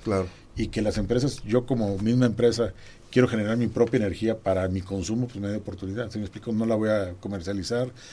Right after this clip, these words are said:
Speaker 2: no la voy a, este, no le voy a hacer un mal uso, más
Speaker 1: Claro.
Speaker 2: que para mi proceso. Entonces creo que es importante eso.
Speaker 1: ¿Y si hay candados para eso? ¿Eso?
Speaker 2: Sí, claro.
Speaker 1: ¿Sí?
Speaker 2: No puedes ahorita generar más de, de medio mega de
Speaker 1: Bu-, bu-,
Speaker 2: energía
Speaker 1: bueno,
Speaker 2: limpia.
Speaker 1: con la reforma, ¿no?
Speaker 2: Sí, con la
Speaker 1: Con la
Speaker 2: reforma.
Speaker 1: reforma.
Speaker 2: Sí, sí.
Speaker 1: Pero, pero,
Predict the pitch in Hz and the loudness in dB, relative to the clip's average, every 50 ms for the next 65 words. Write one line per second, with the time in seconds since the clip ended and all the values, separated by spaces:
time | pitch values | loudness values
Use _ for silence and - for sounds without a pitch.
0 | - - - - 104 107 113 110 107 101 104 110 110 110 107 101 98 95 92 90 | -20 -20 -14 -6 -2 0 2 4 4 4 4 2 0 2 2 2 2 0 0 -2
1 | 87 87 85 82 - - - - 92 90 90 90 90 92 - - - - - - | -2 -4 -6 -8 -10 -10 -8 -6 -6 -4 -4 -6 -8 -10 -12 -16 -20 -20 -20 -20
2 | - - - - 123 127 135 131 127 120 127 127 - 131 123 123 123 120 120 123 | -20 -14 -2 2 4 6 8 8 8 8 8 8 8 6 4 4 4 6 6 6
3 | 127 123 156 156 143 - - - 101 98 107 107 113 107 - 104 98 98 101 92 | 6 6 4 0 -4 -6 -6 -2 2 4 4 4 4 4 2 2 2 2 0 -2
4 | - 98 98 92 120 117 95 101 92 87 90 - 113 95 - 113 - - 104 117 | -2 -4 -2 -2 -2 -2 -2 -4 -8 -8 -8 -8 -8 -8 -6 -6 -6 -4 -4 -4
5 | 113 95 98 92 90 - 101 98 92 98 95 - - - - - - - - - | -4 -4 -4 -4 -4 -4 -6 -6 -4 -6 -8 -8 -10 -16 -18 -16 -14 -14 -16 -8
6 | - - 123 110 135 143 135 - 139 117 110 127 139 131 - - 127 120 120 117 | -2 0 4 6 8 8 8 8 8 8 8 8 8 6 4 4 4 4 4 2
7 | 123 180 - - - - 104 131 151 180 202 - 107 - 107 107 135 143 107 107 | 0 -2 -2 -2 -4 -4 -2 -2 -4 -2 -2 -4 -4 -2 0 0 0 0 0 0
8 | 127 151 - 120 101 110 110 107 - 123 - 104 95 101 104 107 110 117 113 113 | 2 4 4 4 4 4 2 0 0 0 0 0 0 0 0 0 0 0 -2 -2
9 | 107 104 - - - 113 101 98 98 113 113 117 110 110 113 117 127 151 147 - | -4 -6 -8 -10 -8 -4 -4 -2 0 2 2 2 2 2 2 0 0 -2 -4 -6
10 | - - 143 143 - 131 147 147 147 160 165 - 160 156 143 - - 104 104 104 | -6 -4 -2 2 4 4 6 8 8 8 10 12 10 10 10 8 8 8 8 10
11 | 107 107 87 131 147 143 113 90 95 147 175 175 - - - - - - 95 90 | 8 8 8 8 8 8 8 8 6 6 4 2 -2 -8 -16 -8 -4 -4 -2 -2
12 | 85 82 107 104 104 101 104 104 - - 139 135 127 101 90 - 101 95 110 113 | 2 4 6 8 8 8 8 6 6 6 4 6 4 4 2 0 -2 4 6 8
13 | 107 113 120 - 120 117 113 113 110 110 110 113 | 8 8 6 6 8 10 10 10 10 10 8 6